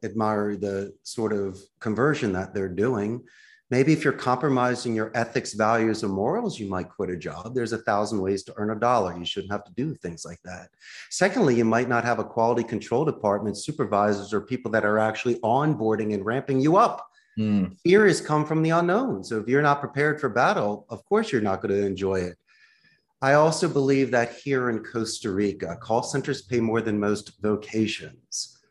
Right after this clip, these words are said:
Speaker 1: So A, they're getting a return on their investment for their English.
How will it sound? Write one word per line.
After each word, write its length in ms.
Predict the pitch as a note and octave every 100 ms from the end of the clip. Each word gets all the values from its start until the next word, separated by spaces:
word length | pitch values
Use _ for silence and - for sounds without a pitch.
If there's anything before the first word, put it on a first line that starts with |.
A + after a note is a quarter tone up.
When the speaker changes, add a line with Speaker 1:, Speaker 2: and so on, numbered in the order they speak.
| _
Speaker 1:
So 240 | - B2
A, 160 | C#3 C#3
they're 120 | E3
getting 240 | C#3 C#3 C3
a 20 |
return 380 | A#2+ A#2 - C3+
on 140 | D#3
their 160 | D3+ C3
investment 500 | A#2+ A#2 B2 A#2+ G2+
for 120 | -
their 180 | G#2 G#2+
English. 720 | B2 C#3 G2+ D#2+ - - -